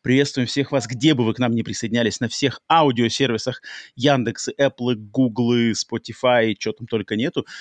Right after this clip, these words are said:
какие-то всякие непонятные. Либо, если вы нас не только слушать, но еще и смотреть на канале на Ютубе.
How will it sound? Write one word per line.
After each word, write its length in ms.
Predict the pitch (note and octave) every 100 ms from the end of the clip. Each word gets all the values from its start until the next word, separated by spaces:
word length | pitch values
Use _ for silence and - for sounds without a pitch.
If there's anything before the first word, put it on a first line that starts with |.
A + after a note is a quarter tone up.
| - _
какие-то 220 | A2+ G2+
всякие 260 | A2+ A2+
непонятные. 460 | G#2+ B2 D#3 F#3+ A#2+
Либо, 300 | A#2+ F#3+ D3
если 180 | C3+ C#3+
вы 80 | C3+
нас 120 | C#3
не 60 |
только 220 | C3 A#2 -
слушать, 240 | C#3+ -
но 40 | A#2+
еще 120 | C3
и 60 |
смотреть 400 | - A#2 B2 A2 -
на 500 | A#2 A#2 G#2 G2 A#2
канале 400 | - A#2 A2 G2+
на 240 | G2+ A2
Ютубе. 960 | F#2+ F#2+ F#2 - - G2 G#2 - D3